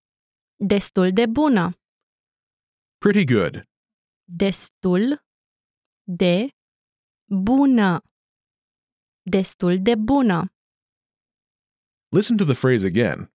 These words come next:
Speaker 2: this time with pretty good.
Speaker 1: Da, este destul de bună.
Speaker 2: It mostly stays the same. Just replace good with pretty good. Now say, "Yes, it's pretty good."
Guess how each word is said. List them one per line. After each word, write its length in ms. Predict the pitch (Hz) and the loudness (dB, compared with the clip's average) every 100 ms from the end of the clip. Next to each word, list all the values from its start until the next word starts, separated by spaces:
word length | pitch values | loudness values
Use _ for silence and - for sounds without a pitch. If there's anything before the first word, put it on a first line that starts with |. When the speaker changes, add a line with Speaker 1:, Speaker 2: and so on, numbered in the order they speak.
| _ _ 117 | _ _ -2
Speaker 2:
this 180 | 233 - | 0 -2
time 340 | 95 73 104 | -4 -2 0
with 220 | 92 - - | 0 -2 -4
pretty 240 | 95 82 | -2 0
good. 360 | 123 185 - - _ _ _ _ _ _ - 220 | 2 0 -2 -10 _ _ _ _ _ _ -6 -2
Speaker 1:
Da, 320 | 330 349 190 - | 0 0 -2 -4
este 320 | - 220 - 214 | -2 -2 0 0
destul 460 | 202 - - 180 | 0 -2 0 0
de 120 | 190 | 2
bună. 480 | 226 233 330 240 175 - _ _ _ _ _ _ _ _ _ _ _ _ | 0 0 2 2 0 -4 _ _ _ _ _ _ _ _ _ _ _ _
Speaker 2:
It 160 | 135 131 | -2 2
mostly 420 | 151 233 - 98 | 0 0 0 -2
stays 280 | - 104 92 | 2 2 2
the 100 | 95 | 0
same. 480 | - 175 87 55 - _ _ | 0 0 0 -4 -12 _ _
Just 220 | 107 95 | -4 -2
replace 400 | 101 101 95 80 - | -2 0 0 0 -2
good 460 | 165 175 113 160 _ | 0 2 0 -2 _
with 220 | 110 151 - | -2 -2 -2
pretty 240 | - 87 110 | -4 0 2
good. 380 | 196 92 - _ _ _ _ _ _ _ | 2 0 -6 _ _ _ _ _ _ _
Now 220 | 117 175 | -2 0
say, 400 | 220 113 92 85 - _ _ | 0 0 0 -2 -6 _ _
"Yes, 540 | - 156 170 - - - - | -2 0 0 -4 -8 -8 -4
it's 160 | 92 - | -4 -2
pretty 220 | - 170 95 | 0 0 2
good." 380 | 127 90 - | 2 0 -4